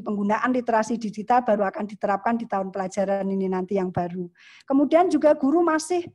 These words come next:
menggunakan, eh, literasi digital yang wa-, WhatsApp Bapak Ibu, jadi penggunaan yang lain itu belum, ya, eh, kemarin baru dengan Zoom dan Sisau,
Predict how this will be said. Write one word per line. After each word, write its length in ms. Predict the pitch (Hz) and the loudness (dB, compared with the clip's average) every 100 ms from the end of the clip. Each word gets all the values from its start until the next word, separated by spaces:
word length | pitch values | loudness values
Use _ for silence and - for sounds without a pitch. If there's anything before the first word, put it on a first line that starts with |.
| _ _ - | _ _ -6
menggunakan, 800 | 277 262 254 254 254 320 339 339 320 | -2 0 2 0 0 0 0 0 -4
eh, 420 | - - 254 262 277 | -12 -4 0 0 -2
literasi 400 | 285 294 285 320 | -2 0 0 -4
digital 480 | 262 240 247 285 | -6 -8 -4 0
yang 480 | 302 262 254 240 233 | 0 0 -2 -6 -6
wa-, 260 | 220 226 226 - - | -2 -2 -2 -12 -2
WhatsApp 480 | 226 226 - 262 254 | -2 -2 -2 -2 0
Bapak 300 | 208 190 190 | -6 -6 -8
Ibu, 320 | 185 233 330 | -8 -8 -10
jadi 320 | 208 180 214 208 _ - | -8 -8 -10 -10 _ -10
penggunaan 560 | 226 208 214 - 220 | -6 -2 -2 -2 -2
yang 160 | 220 202 | -2 -2
lain 400 | 208 208 247 226 | 0 2 2 2
itu 160 | 233 226 | -2 -4
belum, 480 | 220 233 247 294 320 _ _ 214 | -2 4 6 4 0 _ _ -8
ya, 320 | 196 196 202 _ _ - | -6 -6 -10 _ _ -2
eh, 220 | 208 214 214 - | 2 2 0 -4
kemarin 320 | 233 233 285 | 0 2 2
baru 240 | 277 214 233 | 2 0 -2
dengan 320 | 233 214 214 | -6 -4 -4
Zoom 240 | 247 285 | -4 -2
dan 240 | 277 214 208 | 0 -2 -4
Sisau, 640 | 247 233 247 208 175 170 | -8 -6 -2 -2 -4 -12